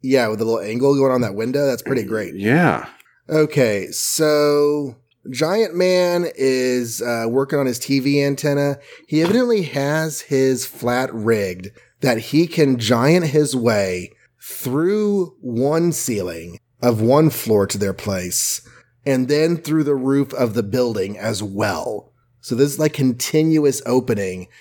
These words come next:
Speaker 1: and then he pokes his head out the skylight, and he can work on the T V aerial for the building.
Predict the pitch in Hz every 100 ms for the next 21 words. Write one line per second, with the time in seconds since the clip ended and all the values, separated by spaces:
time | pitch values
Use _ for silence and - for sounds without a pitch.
0 | - - 131 123 127 123 123 143 151 165
1 | 147 139 135 113 - - 135 143 98 90
2 | 92 - _ _ _ - 123 131 127 127
3 | 123 127 - 117 120 107 - 127 127 110
4 | 110 110 107 110 101 101 80 50